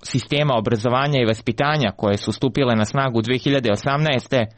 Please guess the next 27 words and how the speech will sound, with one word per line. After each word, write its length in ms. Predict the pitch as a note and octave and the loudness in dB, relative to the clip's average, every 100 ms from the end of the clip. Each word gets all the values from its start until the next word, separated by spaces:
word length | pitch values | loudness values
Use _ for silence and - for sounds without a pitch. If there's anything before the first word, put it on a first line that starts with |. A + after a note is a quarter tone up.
| - | -4
verska 340 | A#2 G#2+ - | -2 -2 0
nastava 480 | G#2+ C#3+ D#3+ F3 D#3+ C3 | 0 0 0 0 2 2
i 100 | A2 | 2
građansko 480 | B2+ C3+ D3 - | 0 0 -2 0
vaspitanje 540 | F#2 - C#3 C#3+ F#3 E3 | -2 0 -2 2 2 2
vode 200 | C#3 D3+ | 2 0
se 160 | E3 A#2+ | -2 -4
kao 220 | - D3+ | -2 -2
nastavni 520 | C#3 C3+ - D3+ B2 | 0 -2 -2 -2 0
programi, 540 | C3+ C#3+ C#3+ D#3+ C#3 A2 - - - | 0 0 2 2 0 -2 -8 -20 -6
ali 180 | - F3+ | 0 0
su 160 | - | 2
i 80 | E3+ | 0
dalje 380 | D#3 E3 F3 C#3 | 2 2 2 0
obavezni 680 | - D3 C#3 A2+ A2+ G#2+ A2 | 2 0 2 0 0 0 0
izborni 440 | A#2 A#2 C#3 A2+ G2 | 0 0 -2 0 0
predmeti 540 | B2 B2+ D#3 D#3 C#3+ | 0 0 0 0 0
za 120 | A2+ | 2
učenike 540 | G#2+ C3 E3+ C3+ A#2 A2 | 2 2 0 0 0 0
osnovnih 500 | A#2+ - E3+ D#3+ D3+ - | 0 0 0 0 -2 -4
i 80 | |
srednjih 400 | D#3+ B2 G#2+ A2 | -2 0 0 0
škola. 440 | - - C#3+ C3+ G2+ - _ _ _ | -2 0 2 2 -2 -6 _ _ _
To 120 | - G#2 | -2 -2
znači 460 | G2+ G#2 G#2+ F3+ | 0 -2 -2 -2
da 120 | A#2+ | -2
se 160 | D#2+ | -4